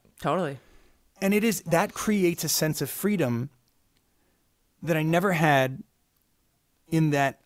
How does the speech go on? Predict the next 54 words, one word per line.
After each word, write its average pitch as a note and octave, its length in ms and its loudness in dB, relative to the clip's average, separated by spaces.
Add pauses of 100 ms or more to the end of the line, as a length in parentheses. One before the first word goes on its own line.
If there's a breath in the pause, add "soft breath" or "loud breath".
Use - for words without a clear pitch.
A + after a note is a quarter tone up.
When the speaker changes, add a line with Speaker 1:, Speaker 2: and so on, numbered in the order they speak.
Speaker 2:
other C#3+ 340 2
life A#2 420 -4
where C3+ 120 -2
I B2 60 0
was B2 160 -4
pretending C3 600 -6
on, A2+ 280 -4
on A#2 160 -8
the A#2 60 -6
A B2+ 220 -6
M A#2+ 120 -4
and A2+ 120 -8
P C3 240 -6
M. A2+ 220 -10 (540 soft breath)
And C3+ 500 -4 (220)
I C#3 80 -4
think G3 380 -4
it's G#3+ 160 -8
because C3 560 -4
clarity C#3+ 720 -2
creates B2+ 580 -6
freedom. - 460 -12 (1040)
Speaker 1:
Interesting. D3 460 -10
Speaker 2:
I - 40 -10
think E3 240 -2
it's - 100 -8
because D#3 280 -4
now C#3+ 200 2
that D3 120 0
I C#3+ 80 0
know C#3 220 2
what C#3+ 180 2
I C3+ 80 2
want, C3+ 260 -2
it's B2 160 -6
Speaker 1:
Yeah. D#3 120 -2
Speaker 2:
easier D3 240 0
to C3 120 -8
say B2+ 200 -2
no B2+ 220 -2
to C3+ 120 -8
what B2+ 100 -2
I A#2+ 100 -2
don't C3 360 -4
want. A#2 340 -10
But - 60 -10
when D3+ 380 -2
you D3 60 2
Speaker 1:
Absolutely. - 20 2
Speaker 2:
know E3 160 6
what F#3 180 4
you D3+ 80 0
don't F3+ 320 4
want, C3+ 280 0